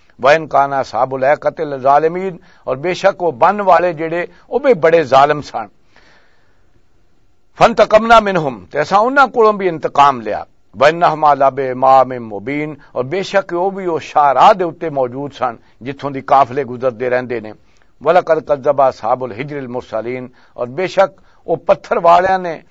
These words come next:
جنہاں نے پہاڑاں وچ اپنے مکان بنائے سی، انہاں بھی جھٹلا دتا ساڈے رسولاں نوں۔ وَآتَيْنَاهُمْ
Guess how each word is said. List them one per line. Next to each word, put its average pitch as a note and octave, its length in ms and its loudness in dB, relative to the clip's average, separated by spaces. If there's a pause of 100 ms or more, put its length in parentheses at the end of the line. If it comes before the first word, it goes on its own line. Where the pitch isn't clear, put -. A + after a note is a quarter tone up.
(140)
جنہاں D#3+ 280 -6
نے D#3 100 -4
پہاڑاں C3+ 460 2
وچ F3 220 -4
اپنے D3+ 260 -4
مکان C#3 460 -2
بنائے C3+ 280 0
سی، B2+ 140 -10
انہاں A3 260 -4
بھی F3+ 120 -4
جھٹلا C3+ 400 -2
دتا C#3 300 -2
ساڈے B2+ 320 -6
رسولاں B2 400 -8
نوں۔ G#2+ 140 -16 (280)
وَآتَيْنَاهُمْ C#3 680 2